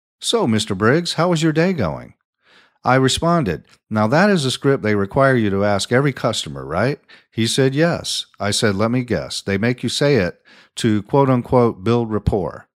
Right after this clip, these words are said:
right?" He said, "Yes, that is the exact term they use in our training."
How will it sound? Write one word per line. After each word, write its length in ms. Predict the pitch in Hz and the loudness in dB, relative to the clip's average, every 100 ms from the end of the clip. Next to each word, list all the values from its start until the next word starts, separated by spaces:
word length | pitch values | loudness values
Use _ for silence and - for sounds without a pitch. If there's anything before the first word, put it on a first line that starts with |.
| _ - | _ -8
right?" 380 | 80 110 151 - _ _ _ _ | -2 -2 -2 -8 _ _ _ _
He 160 | 117 113 | -2 0
said, 240 | 127 117 | 2 2
"Yes, 420 | 120 151 92 - - | 2 2 0 -4 -4
that 220 | 101 107 | 0 2
is 200 | 123 117 | 2 0
the 160 | 101 | -2
exact 420 | 98 95 113 113 - | -2 0 0 -2 -2
term 200 | 120 113 | 0 2
they 100 | 113 | 2
use 260 | 120 113 | 2 2
in 80 | 110 | 0
our 120 | 107 | 0
training." 520 | 98 135 139 82 - | 0 0 0 -2 -8